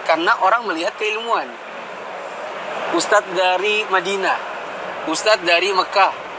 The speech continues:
lulus, kemudian dikenal di masyarakat. Masyarakat mengenal kok ilmunya jelas, ada dasar, ada dalil, kok ilmiah, kok lebih menarik, mohon maaf. Harus diakui juga,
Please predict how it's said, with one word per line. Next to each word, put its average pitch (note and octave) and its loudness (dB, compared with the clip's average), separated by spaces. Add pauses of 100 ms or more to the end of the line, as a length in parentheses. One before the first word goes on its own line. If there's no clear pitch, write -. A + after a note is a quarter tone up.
(100)
lulus, - 0 (320)
kemudian D#3 0
dikenal F#3 0
di F3 -2
masyarakat. D#3 4 (880)
Masyarakat F#3 4
mengenal G3 2
kok A3 4
ilmunya G3 2 (300)
jelas, F#3 2 (540)
ada D#3 0
dasar, F#3+ 4
ada D#3 -2
dalil, F3 0 (580)
kok G#3+ 2
ilmiah, A3 0 (420)
kok - 6
lebih A3 2
menarik, B3 4 (160)
mohon E3 0
maaf. F3+ 2 (800)
Harus E3 2
diakui F#3 0
juga, G#3 2